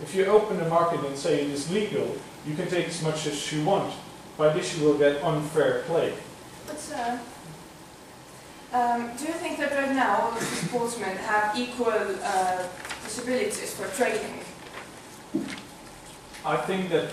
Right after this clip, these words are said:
Speaker 1: working hard is more equal than, than, than just encouraging your funders to buy you drugs, than to buy you stuff where you can train with. Furthermore, restoring faith.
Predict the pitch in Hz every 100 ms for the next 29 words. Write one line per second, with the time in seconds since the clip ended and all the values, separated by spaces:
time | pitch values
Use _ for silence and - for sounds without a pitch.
0 | 143 139 190 208 185 151 - 143 170 -
1 | - - - 147 139 160 190 160 156 147
2 | 143 127 127 - - - 135 139 - -
3 | - 135 135 135 135 - - - - -
4 | 143 143 151 147 151 165 160 151 - 147
5 | 143 - - 147 139 139 - 160 147 139
6 | 139 - 147 139 123 120 110 - 139 -
7 | - - - 127 120 123 - - 110 123
8 | 123 123 - 143 - - 131 127 123 -
9 | 127 - 143 117 113 107 - - - -
10 | - - - - 214 202 190 151 - -
11 | - 185 190 - 226 220 220 202 - 175
12 | 123 -